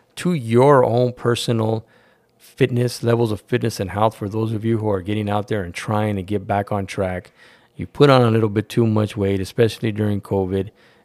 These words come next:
You're trying to get, you know, in better physical condition, mental condition. Keep it simple. Don't, don't start getting into all the, the minutia and all that stuff. Just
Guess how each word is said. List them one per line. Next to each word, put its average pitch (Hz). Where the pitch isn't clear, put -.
You're 113
trying 143
to 120
get, 104
you 104
know, 95
in 95
better 113
physical 120
condition, 101
mental 113
condition. 107
Keep 156
it 175
simple. 170
Don't, 151
don't 143
start 151
getting 156
into 156
all 131
the, 104
the 110
minutia 104
and 98
all 101
that 90
stuff. 85
Just 117